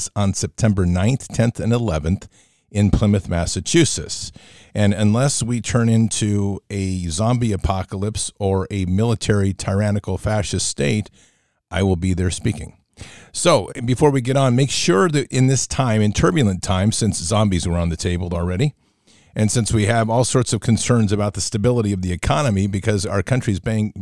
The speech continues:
basically being run by a bunch of pedophile retards. Whew, man. Anyway, we, you want to take good care of your wealth as much as you can, and that's why we have some amazing experts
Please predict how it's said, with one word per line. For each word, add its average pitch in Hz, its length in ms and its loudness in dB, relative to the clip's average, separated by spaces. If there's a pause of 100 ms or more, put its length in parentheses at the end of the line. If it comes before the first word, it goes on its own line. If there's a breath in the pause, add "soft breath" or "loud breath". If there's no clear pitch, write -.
basically 113 540 -2
being 98 340 0
run 110 300 0
by 98 100 -2
a 101 160 -6
bunch 101 260 -4
of 82 140 -6
pedophile 101 540 -2
retards. 92 680 -4 (920 loud breath)
Whew, - 580 -8 (280)
man. 90 420 -6 (340 loud breath)
Anyway, 120 480 2 (200 loud breath)
we, 139 280 0
you 139 140 2
want 147 160 4
to 123 60 2
take 113 260 0
good 131 240 0
care 127 300 2
of 101 160 -2
your 113 160 4
wealth 101 420 2
as 98 160 0
much 120 180 0
as 90 120 -2
you 95 100 0
can, 117 380 2
and 101 80 2
that's 147 260 0
why 123 220 2
we 117 220 0
have 104 380 -2 (560 soft breath)
some 110 240 -4
amazing 110 840 0
experts 98 800 -4